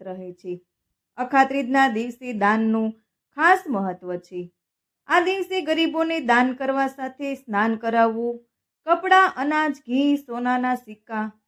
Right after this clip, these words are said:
અથવા ચાંદીના સિક્કા આપવો ખૂબ પુણ્યકારક માનવામાં આવે છે.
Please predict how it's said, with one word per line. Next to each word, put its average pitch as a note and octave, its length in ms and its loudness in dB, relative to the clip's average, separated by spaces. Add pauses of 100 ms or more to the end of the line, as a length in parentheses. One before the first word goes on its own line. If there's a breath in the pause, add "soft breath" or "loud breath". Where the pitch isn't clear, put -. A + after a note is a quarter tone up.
(120)
અથવા G4 360 2
ચાંદીના D4 540 -4
સિક્કા B3 480 -8
આપવો F3+ 380 -12 (600)
ખૂબ F#4+ 320 0
પુણ્યકારક C4+ 760 -2
માનવામાં F3+ 580 -6
આવે F3+ 200 -12
છે. F#3 220 -12